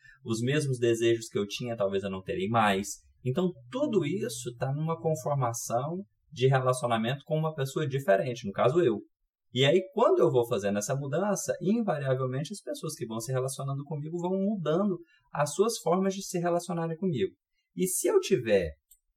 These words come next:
desejamos que tenhamos nós, um bom exemplo, as pessoas vão começar a ser atraídas por esses bons exemplos. E elas vão começar a se transformar porque elas querem bons exemplos. Todo mundo quer ser gente boa.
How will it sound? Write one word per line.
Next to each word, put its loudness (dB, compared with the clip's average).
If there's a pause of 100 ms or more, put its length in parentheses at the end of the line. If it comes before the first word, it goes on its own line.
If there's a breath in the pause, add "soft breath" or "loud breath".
(140)
desejamos 2
que -12
tenhamos -6
nós, -2 (520)
um 0
bom 4
exemplo, -2
as 0
pessoas -2
vão 0
começar -4
a -4
ser -4
atraídas -4
por -8
esses -8
bons -6
exemplos. -10 (320)
E 6
elas 8
vão -2
começar -2
a -2
se -8
transformar -2
porque -2
elas 4
querem 4
bons -4
exemplos. -8 (320 soft breath)
Todo -2
mundo 2
quer 0
ser 2
gente 0
boa. 0